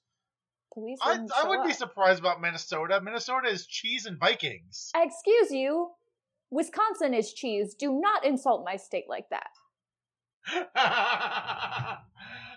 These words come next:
Speaker 1: Minnesota
Speaker 2: Mount-
Speaker 1: is lakes, lakes and Vikings. Thank you very much.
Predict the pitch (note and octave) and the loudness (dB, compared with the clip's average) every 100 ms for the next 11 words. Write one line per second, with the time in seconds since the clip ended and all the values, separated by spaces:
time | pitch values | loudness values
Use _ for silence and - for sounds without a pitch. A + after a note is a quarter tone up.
0 | - _ _ _ - C#4+ G4 - F#4 F4 | -20 _ _ _ -2 0 0 6 8 8
1 | D#4 D#4 - - C#4 A#3 C4 D#4 E4+ D4 | 8 10 10 10 6 6 6 8 8 4
2 | C4+ C#4+ C4+ B3 E4+ - - C4+ A#3+ A3+ | -4 -4 -4 6 6 6 -4 -2 2 2
3 | G3+ - F#3 - G#3 - - _ _ _ | 2 -4 -14 -16 -20 -20 -20 _ _ _
4 | - C#4 B3+ A3+ G#3+ G3+ F#3 - E3 - | 0 2 0 -2 -2 -2 -6 -10 -12 -16